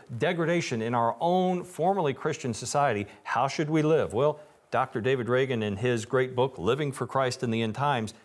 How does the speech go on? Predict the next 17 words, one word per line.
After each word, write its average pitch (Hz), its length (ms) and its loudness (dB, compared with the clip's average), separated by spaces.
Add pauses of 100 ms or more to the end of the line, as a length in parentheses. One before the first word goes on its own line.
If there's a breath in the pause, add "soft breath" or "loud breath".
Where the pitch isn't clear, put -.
(100)
tells 165 300 0
us 101 160 -4
how 156 280 2
we 143 160 0
can 110 240 -4
live, 135 380 2 (240 loud breath)
and 117 100 -6
so 131 140 -2
we'd 135 140 2
like 139 220 0
to - 40 2
offer 120 300 0
this 127 300 0
to 120 180 -4
our 104 120 4
viewers 98 340 -2
today. 107 360 -2